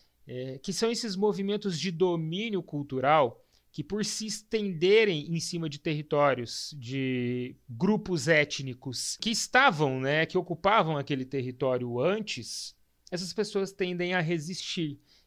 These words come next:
E essa resistência à colonização, a essa ocupação forçada, tende a levar à morte desses grupos de maneira sistêmica. Nós podemos falar de um genocídio também no nosso mundo contemporâneo contra as populações de rua,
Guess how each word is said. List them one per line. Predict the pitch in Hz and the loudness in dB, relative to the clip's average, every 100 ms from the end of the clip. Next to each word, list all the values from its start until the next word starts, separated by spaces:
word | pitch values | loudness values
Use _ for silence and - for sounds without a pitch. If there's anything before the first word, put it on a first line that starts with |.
| - | 0
E | 143 | 2
essa | 151 160 | 2 0
resistência | 151 147 156 - - 202 233 208 165 143 | 0 -2 -6 -8 0 0 0 0 2 4
à | |
colonização, | 139 - 151 139 135 127 131 120 - 196 196 | 2 -2 -2 -2 -4 -2 -2 -2 -2 0 2
a | 139 | 0
essa | 131 143 | 0 -6
ocupação | - 139 135 135 147 139 | -6 -6 -4 -4 -6 -8
forçada, | 175 175 - 190 208 131 | -4 -4 4 6 6 4
tende | - 190 196 | 4 4 4
a | 196 | 2
levar | 185 175 175 | 2 6 6
à | 196 190 | 6 2
morte | 160 180 202 196 | 2 2 2 0
desses | 160 165 156 | -4 -6 -6
grupos | 139 165 170 160 | 0 0 0 -4
de | 156 | -2
maneira | 160 156 151 156 | -2 -2 -2 -4
sistêmica. | - 170 - 175 160 143 120 107 113 104 _ | -6 -10 -4 0 2 0 -4 -8 -12 -12 _
Nós | 143 - | -6 0
podemos | 175 180 202 202 | 2 2 2 2
falar | 214 185 170 190 | 4 6 6 6
de | 180 196 | 2 -2
um | 190 | -2
genocídio | 156 190 180 - 165 196 202 139 | 0 0 -2 -4 -6 -6 -6 -2
também | 151 139 151 175 151 117 | -2 0 -2 -2 -4 -6
no | 139 | -4
nosso | 139 139 - | -2 -2 -2
mundo | 143 143 135 | -4 -4 -6
contemporâneo | 135 143 131 147 135 131 123 175 175 135 | -4 -4 -4 -8 -4 -2 0 0 -2 -2
contra | 151 143 156 151 | -2 -2 2 2
as | 156 | 2
populações | - 156 165 160 - 165 160 | -4 -4 0 0 0 -6 -4
de | 123 156 | -4 -6
rua, | 120 151 170 139 107 | -4 -4 -4 -2 -4